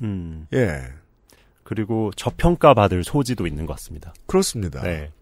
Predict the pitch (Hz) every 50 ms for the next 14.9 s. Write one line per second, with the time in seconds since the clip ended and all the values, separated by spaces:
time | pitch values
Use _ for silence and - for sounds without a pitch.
0 | _ _ - - 127 139 170 190 202 196 185 - 208 208 202 151 101 113 127 147
1 | 165 165 156 143 127 101 107 113 135 151 - - - 170 165 160 156 156 143 123
2 | 104 90 95 110 131 127 - - - 117 117 127 117 - - - 202 170 151 127
3 | 127 - - 110 107 - - - 165 165 165 156 147 139 127 113 117 113 - -
4 | - 113 107 - - 101 95 90 95 117 123 101 87 - - 123 110 87 76 71
5 | 73 73 62 62 60 53 52 52 55 - - - - - _ _ _ _ _ _
6 | 131 131 131 131 127 - - 151 151 - 156 147 143 - 214 202 - 226 - -
7 | 175 202 202 190 - 220 214 - 180 - - - 123 95 - - - - - 117
8 | 120 151 170 180 165 190 180 - 170 156 131 151 143 151 143 - - - - -
9 | 127 107 - 104 90 92 90 82 73 - - 78 - - - - - 78 73 -
10 | - - 214 202 202 185 185 170 160 139 135 120 104 90 82 85 110 110 101 95
11 | 95 90 - - 131 127 113 120 120 113 - 117 120 120 123 113 107 131 123 120
12 | 117 113 117 143 131 139 139 165 214 214 180 - 220 208 233 254 208 151 - 135
13 | 151 143 160 202 202 185 135 123 131 160 170 170 190 175 165 139 123 98 78 65
14 | - - 147 - 139 123 107 - _ _ _ _ _ _ - 131 123 95